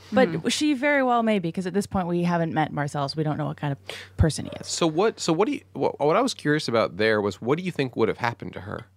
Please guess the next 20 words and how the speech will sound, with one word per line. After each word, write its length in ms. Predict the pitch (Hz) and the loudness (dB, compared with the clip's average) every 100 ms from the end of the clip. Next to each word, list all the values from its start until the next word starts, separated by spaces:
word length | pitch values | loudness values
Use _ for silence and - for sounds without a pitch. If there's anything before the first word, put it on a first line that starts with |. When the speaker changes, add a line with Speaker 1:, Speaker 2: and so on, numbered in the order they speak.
| - | -4
Speaker 3:
That 160 | 131 | -2
she 140 | - 120 | 0 0
did 200 | 123 113 | 2 2
the 80 | 104 | -2
drugs? 840 | 78 98 95 143 208 240 - - _ | -2 0 2 2 -2 -8 -10 -14 _
Like, 140 | 123 - | -2 0
that 300 | 110 110 113 | 0 0 0
was 160 | 110 | -2
the 100 | 101 | -2
problem, 460 | - 87 95 131 135 | -2 0 0 0 0
that 100 | - | -2
she's 180 | 120 95 | -4 -6
a 60 | |
drug 300 | 80 92 90 | -2 -2 0
addict 320 | 107 113 - | 0 0 -2
and 80 | 95 | -8
he 120 | 85 | -4
wouldn't 320 | 104 95 85 - | -2 -2 -4 -4
like 260 | 87 - | -4 -2
that? 280 | - 220 254 | -2 0 -2